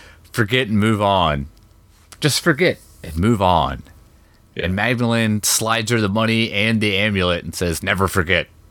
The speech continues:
Speaker 2: Yep. Never surrender.
Speaker 1: Yeah. And then she gets in the car, starts rocking out to some sick tunes, and throws the frozen ragu to the blanket in the back,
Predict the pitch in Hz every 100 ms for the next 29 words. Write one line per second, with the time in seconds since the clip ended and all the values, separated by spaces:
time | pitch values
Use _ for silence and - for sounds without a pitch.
0 | _ _ _ _ - - - _ _ _
1 | - _ 123 117 117 - 98 82 85 -
2 | _ _ 95 82 - - - - - _
3 | - 101 110 113 110 - 113 101 - 139
4 | 139 139 135 - 113 95 120 123 123 117
5 | 113 120 - - - 101 90 - - 127
6 | - - 127 123 131 131 143 - - -
7 | - - - _ _ _ _ _ _ 95
8 | 104 98 85 - _ _ - - 120 127
9 | 123 104 110 - 120 117 117 104 110 117
10 | 104 110 120 110 123 104 85 107 117 -
11 | 117 - 107 113 87 107 117 -